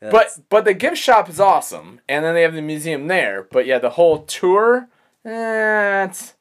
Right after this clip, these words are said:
Speaker 2: it's a, it's a tough sell.
Speaker 1: I've actually never been on a brewery tour.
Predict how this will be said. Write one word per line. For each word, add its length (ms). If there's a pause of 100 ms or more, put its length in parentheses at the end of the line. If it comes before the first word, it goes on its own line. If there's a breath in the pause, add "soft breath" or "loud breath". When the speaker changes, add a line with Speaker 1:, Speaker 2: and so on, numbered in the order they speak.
(160)
Speaker 2:
it's 180
a, 160
it's 180
a 40
tough 240
sell. 440 (100)
Speaker 1:
I've 160
actually 320
never 260
been 200
on 140
a 40
brewery 420
tour. 380